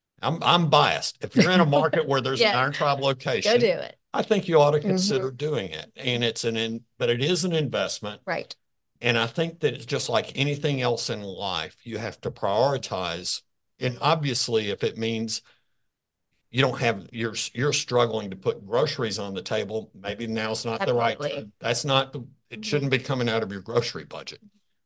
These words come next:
Speaker 1: But I would argue that the vast majority of people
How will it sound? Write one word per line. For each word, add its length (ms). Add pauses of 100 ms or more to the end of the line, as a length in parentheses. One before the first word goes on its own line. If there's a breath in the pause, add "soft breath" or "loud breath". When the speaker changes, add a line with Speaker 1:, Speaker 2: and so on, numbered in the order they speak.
(140)
Speaker 1:
But 100
I 120
would 320
argue 480
that 200
the 80
vast 440
majority 540
of 260
people 600